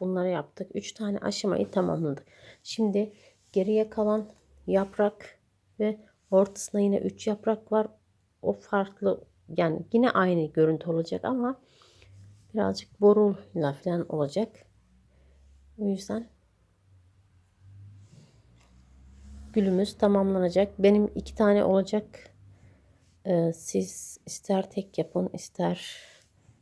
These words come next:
çift yapın. Benimkinin aralarında şu şekilde şey, angalez yapraklı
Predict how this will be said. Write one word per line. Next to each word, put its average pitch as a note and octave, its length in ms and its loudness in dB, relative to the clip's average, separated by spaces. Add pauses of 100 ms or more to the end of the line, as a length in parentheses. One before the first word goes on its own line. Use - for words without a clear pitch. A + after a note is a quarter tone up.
(180)
çift - 320 -12
yapın. F#3+ 260 -2
Benimkinin F#3+ 440 -2
aralarında F3+ 540 0
şu F3+ 160 -8
şekilde F3 600 -4 (3750)
şey, - 220 -18
angalez F3+ 600 -4
yapraklı E3+ 640 -8